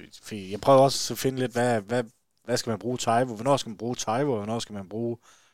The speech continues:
Faris? Og det ligner lidt, at, øh, at Faris, han er, eller han er en del hurtigere end Taibo i hvert fald, og så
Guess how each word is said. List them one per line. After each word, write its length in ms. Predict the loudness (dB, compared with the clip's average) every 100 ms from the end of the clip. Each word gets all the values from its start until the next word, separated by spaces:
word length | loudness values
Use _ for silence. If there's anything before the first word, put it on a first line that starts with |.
| _
Faris? 460 | -4 -2 -2 -2 -8
Og 60 |
det 120 | -6
ligner 220 | -2 0 0
lidt, 220 | 0 -2
at, 180 | -6 -10
øh, 60 | -14 -18 -20 -20 -16
at 100 | -8
Faris, 340 | -2 -2 -2
han 160 | -4 -4
er, 320 | -6 -6 -8
eller 140 | -10 -8
han 200 | -4 -4
er 60 |
en 80 | 0
del 180 | 2 2
hurtigere 400 | 4 4 4 2
end 80 | -2
Taibo 260 | -2 0 0
i 40 |
hvert 200 | -4 -6
fald, 240 | -6 -6
og 100 | -6
så 240 | -8 -10